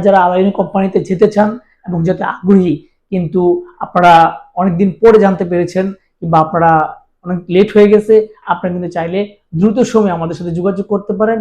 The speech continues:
ইনশাল্লাহ আগামীকাল থেকে ধারাবাহিক আমাদের অফিস খোলা থাকবে ইনশাল্লাহ। আপনারা চাইলে আমাদের অফিসে সরাসরি চলে আসতে পারেন। সরাসরি অফিসে এসেই অফিস সিলেকশন, অফিস ইন্টারভিউর মাধ্যমে, সিলেকশনের মাধ্যমে কিন্তু আপনাকে যেতে, আপনি যেতে পারবেন।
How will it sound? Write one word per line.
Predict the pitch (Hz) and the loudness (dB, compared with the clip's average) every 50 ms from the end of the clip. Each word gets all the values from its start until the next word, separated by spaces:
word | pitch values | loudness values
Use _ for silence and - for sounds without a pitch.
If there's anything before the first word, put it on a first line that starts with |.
| 214 - _ _ _ _ 175 | -8 -12 _ _ _ _ -18
ইনশাল্লাহ | 156 - 196 185 170 160 165 | -10 -8 -6 -4 -4 -4 -4
আগামীকাল | 175 180 190 185 180 175 180 175 - | -4 -4 -6 -4 -4 -6 -6 -6 -6
থেকে | 190 185 190 165 | -8 -8 -6 -4
ধারাবাহিক | 165 170 170 165 190 208 208 190 156 | -4 -4 -2 -2 -2 -4 -4 -4 -8
আমাদের | 156 156 160 160 160 | -10 -8 -8 -8 -8
অফিস | 165 180 165 - _ | -10 -12 -14 -16 _
খোলা | - 190 190 190 - | -4 -2 -2 0 -2
থাকবে | 208 190 185 190 180 | -2 -2 -4 -6 -6
ইনশাল্লাহ। | - - 202 202 208 226 226 - - _ _ _ - 156 | -6 -6 -4 -2 -2 -4 -4 -8 -14 _ _ _ -8 -8
আপনারা | 160 - - 175 180 185 180 - | -8 -8 -8 -6 -6 -6 -6 -6
চাইলে | 175 160 175 190 220 226 196 | -8 -8 -4 -4 -4 -4 -6
আমাদের | 170 165 156 160 170 160 | -8 -8 -8 -6 -8 -8
অফিসে | 165 185 180 185 - - | -6 -6 -8 -8 -8 -6
সরাসরি | 180 180 185 180 196 190 - | -4 -4 -2 -2 -4 -6 -4
চলে | 202 196 202 202 | -4 -4 -2 -4
আসতে | 202 - 208 196 | -4 -6 -6 -2
পারেন। | 208 208 214 220 214 - _ _ _ _ _ | 0 0 0 0 -4 -8 _ _ _ _ _
সরাসরি | 196 202 208 185 196 202 190 190 180 185 | -2 -2 0 0 0 0 0 0 -2 -4
অফিসে | 180 - 214 208 233 214 214 208 | -6 -6 -4 0 2 2 2 2
এসেই | 214 220 247 202 - - _ _ _ - 185 | 0 0 -2 -2 -4 -6 _ _ _ -10 -8
অফিস | 190 - 220 - - | -6 -6 -6 -8 -6
সিলেকশন, | - 214 214 220 214 - 196 175 160 160 170 | -2 0 0 0 0 -4 -8 -8 -8 -12 -16
অফিস | 170 - 233 202 - 214 | -12 -10 -12 -10 -8 -8
ইন্টারভিউর | 196 180 202 190 175 190 185 180 170 | -6 -4 -4 -4 -2 -2 -4 -4 -4
মাধ্যমে, | 165 165 180 180 175 165 - | -8 -8 -8 -8 -8 -10 -10
সিলেকশনের | 185 180 175 - 180 170 160 151 | -10 -10 -10 -10 -12 -12 -10 -12
মাধ্যমে | 151 160 180 180 208 214 | -12 -12 -12 -12 -12 -12
কিন্তু | 208 - 165 - | -10 -10 -10 -10
আপনাকে | - 160 151 156 147 151 | -10 -14 -16 -14 -16 -16
যেতে, | 143 147 147 - - - 156 | -16 -18 -20 -20 -20 -20 -20
আপনি | - - 180 165 | -14 -12 -10 -8
যেতে | 156 147 151 143 | -8 -10 -10 -12
পারবেন। | 139 139 143 143 - | -12 -14 -14 -16 -20